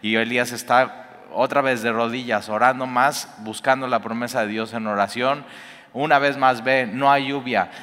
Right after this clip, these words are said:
Y tú y yo tenemos que estar así, esperando las promesas de Dios en nuestra vida, en oración. Son, son mo-, promesas de Dios son motivos de oración en tu vida.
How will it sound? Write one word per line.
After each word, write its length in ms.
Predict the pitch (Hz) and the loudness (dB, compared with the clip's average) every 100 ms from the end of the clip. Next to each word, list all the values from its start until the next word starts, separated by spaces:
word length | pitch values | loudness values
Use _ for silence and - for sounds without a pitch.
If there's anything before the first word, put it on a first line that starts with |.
| - | -8
Y 120 | 113 | -6
tú 180 | 110 139 | -4 -2
y 40 | |
yo 120 | 143 131 | -2 -2
tenemos 320 | 131 131 120 | -4 -4 -6
que 80 | 113 | -6
estar 220 | - 117 | 0 0
así, 280 | 110 120 113 | 0 -4 -6
esperando 520 | 101 110 113 123 127 | -4 0 0 0 -2
las 180 | 113 - | -4 -6
promesas 460 | 104 107 104 107 | -8 -8 -8 -8
de 80 | 98 | -8
Dios 280 | 98 101 110 | -8 -8 -10
en 100 | 98 | -10
nuestra 320 | 95 - 95 | -12 -6 -6
vida, 300 | 92 104 95 | -4 -6 -6
en 100 | 90 | -8
oración. 640 | 90 90 90 98 98 95 - - _ _ _ _ _ _ | -8 -6 -8 -8 -8 -8 -14 -20 _ _ _ _ _ _
Son, 440 | - - 104 107 92 | -18 -12 -10 -10 -10
son 240 | - 117 | -6 -4
mo-, 380 | 123 117 - - | -4 -6 -8 -14
promesas 520 | 127 113 120 147 156 131 | -2 -2 0 -2 -2 -4
de 120 | 113 | -6
Dios 260 | 110 120 131 | -4 -4 -4
son 160 | 123 | -6
motivos 540 | 113 110 117 117 110 104 | -6 -6 -8 -8 -6 -6
de 60 | |
oración 480 | 101 92 - 104 107 | -4 -4 -6 -8 -8
en 120 | 92 | -10
tu 140 | - 95 | -12 -10
vida. 340 | 107 98 98 | -8 -8 -10